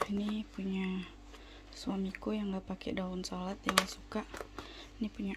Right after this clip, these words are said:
aku yang pakai daun salad. Terus ini untuk cuci mulutnya, semangka. Ini saus yogurtnya, minumnya taruh di termos biar dingin. Akhirnya, akhirnya nyampe juga setelah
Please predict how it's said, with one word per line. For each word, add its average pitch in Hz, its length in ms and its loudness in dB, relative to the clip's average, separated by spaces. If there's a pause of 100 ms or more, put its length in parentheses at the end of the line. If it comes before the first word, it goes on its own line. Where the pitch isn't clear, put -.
aku 196 400 -2
yang 190 160 0
pakai 185 560 -2
daun 165 400 4
salad. 185 480 -2 (240)
Terus 180 400 -2
ini 190 160 0
untuk - 240 -4
cuci 214 240 0
mulutnya, 247 400 10
semangka. 233 640 4 (560)
Ini 196 320 2
saus 190 320 -4
yogurtnya, 190 720 2
minumnya 196 480 2
taruh 190 160 0
di 185 80 0
termos 180 480 2 (560)
biar 185 240 0 (160)
dingin. 185 400 4 (1800)
Akhirnya, 214 880 2 (1400)
akhirnya 233 400 4
nyampe 226 160 2
juga 208 480 8 (160)
setelah 196 560 8